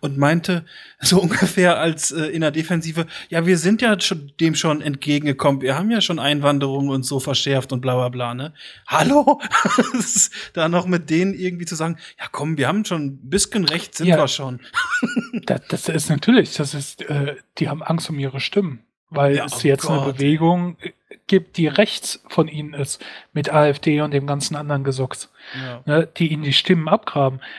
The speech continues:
Speaker 2: Bis jetzt haben sich die Linken untereinander zerfleischt, weil erst die Grünen gegründet wurden, dann die Linke Stimmen bekommen hat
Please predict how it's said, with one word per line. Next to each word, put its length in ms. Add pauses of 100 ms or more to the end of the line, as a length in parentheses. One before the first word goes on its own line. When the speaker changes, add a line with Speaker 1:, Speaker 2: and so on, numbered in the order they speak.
(120)
Speaker 2:
Bis 200
jetzt 280
haben 160
sich 160
die 120
Linken 360
untereinander 500
zerfleischt, 560
weil 140
erst 240
die 80
Grünen 340
gegründet 460
wurden, 320
dann 160
die 80
Linke 720
Stimmen 360
bekommen 460
hat 240